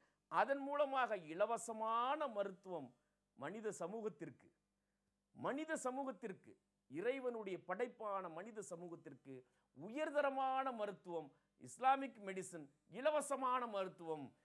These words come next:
என்கின்ற இலக்கு, அந்த இலக்கை நோக்கி நாம் பயணிக்க வேண்டுமென்றால் இஸ்லாமிக் மெடிசின் என்கின்ற ஒரு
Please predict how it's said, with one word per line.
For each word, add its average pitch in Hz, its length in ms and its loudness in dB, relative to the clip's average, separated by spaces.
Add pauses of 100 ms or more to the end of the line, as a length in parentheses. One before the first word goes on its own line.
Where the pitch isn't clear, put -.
(100)
என்கின்ற 170 480 -4
இலக்கு, 185 520 -2 (420)
அந்த 294 280 0
இலக்கை 285 420 2
நோக்கி 190 440 -4
நாம் 165 240 -4
பயணிக்க 180 420 -6
வேண்டுமென்றால் 131 640 -4 (260)
இஸ்லாமிக் 240 600 0
மெடிசின் 208 380 -4
என்கின்ற 165 460 -6
ஒரு 143 180 -8